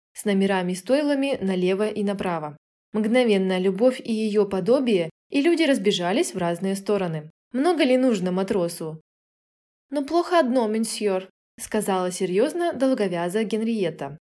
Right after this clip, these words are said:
«что иногда они выпьют слишком много сода виски и тогда начинают драться. Это очень неприятно, опасно и хлопотливо для нас. И именно их всегда валит с ног или делает бешеными не что иное, как сода виски.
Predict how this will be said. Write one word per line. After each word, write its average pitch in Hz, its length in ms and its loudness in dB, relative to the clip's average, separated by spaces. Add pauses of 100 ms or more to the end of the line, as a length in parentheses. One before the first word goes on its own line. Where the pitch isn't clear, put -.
(220)
«что - 260 -2
иногда 294 380 0
они 285 180 0
выпьют 302 400 -2
слишком 294 460 -2
много 220 480 0
сода 220 440 0
виски 220 500 -4 (200)
и 226 100 -4
тогда 226 380 -2
начинают 277 760 -4
драться. 185 640 -2 (300)
Это 294 220 2
очень 339 280 2
неприятно, 196 800 0
опасно 220 580 -4
и 233 140 -8
хлопотливо 254 720 0
для 202 180 0
нас. 202 320 -6 (360)
И 277 140 2
именно 320 240 0
их 339 360 2
всегда 208 460 0
валит 202 360 2
с - 80 -10
ног 247 320 -2 (100)
или 226 220 2
делает 202 480 2
бешеными 214 540 0
не 202 160 0
что 214 240 -2
иное, 196 480 2
как 208 260 -2
сода 269 380 2
виски. 196 560 -4